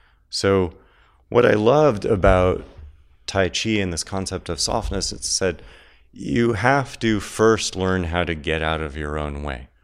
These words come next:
You have to learn from here how to establish a relationship with, between your breath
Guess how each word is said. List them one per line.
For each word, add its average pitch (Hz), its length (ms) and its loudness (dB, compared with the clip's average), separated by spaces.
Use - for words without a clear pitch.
You 90 120 -2
have 98 260 4
to 101 100 0
learn 95 400 2
from 87 260 -2
here 104 480 0
how 101 220 2
to 92 100 2
establish 92 680 0
a 92 40 -2
relationship 90 680 -2
with, 87 260 -8
between 90 340 -6
your 80 120 -4
breath 87 560 0